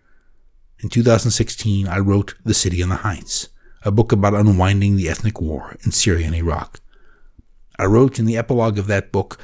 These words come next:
quote, "The major fault lines of the society had cracked into thousands of smaller and overlapping lines.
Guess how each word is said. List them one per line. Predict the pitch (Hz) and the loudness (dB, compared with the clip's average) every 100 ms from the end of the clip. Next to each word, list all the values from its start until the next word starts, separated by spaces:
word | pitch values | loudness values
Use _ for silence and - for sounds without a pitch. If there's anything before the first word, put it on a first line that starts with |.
| - | -10
quote, | - 131 131 - - - - | 0 4 4 0 -14 -16 -6
"The | 90 | 0
major | 101 139 147 143 | 2 4 4 2
fault | - 117 - | 2 0 0
lines | 107 113 113 | 0 0 -2
of | 104 | -4
the | 110 | -4
society | - 120 - 85 85 87 | -2 -2 -2 -2 -2 -2
had | 85 95 | -2 0
cracked | 110 104 - 117 | 0 0 -2 -2
into | 107 | -2
thousands | - 110 104 113 110 107 | 0 2 4 4 4 4
of | 110 | 0
smaller | - 107 95 92 92 | 2 2 2 2 0
and | 90 | 0
overlapping | 82 92 82 78 90 | 0 0 0 0 -2
lines. | 80 76 73 - | 0 -4 -6 -10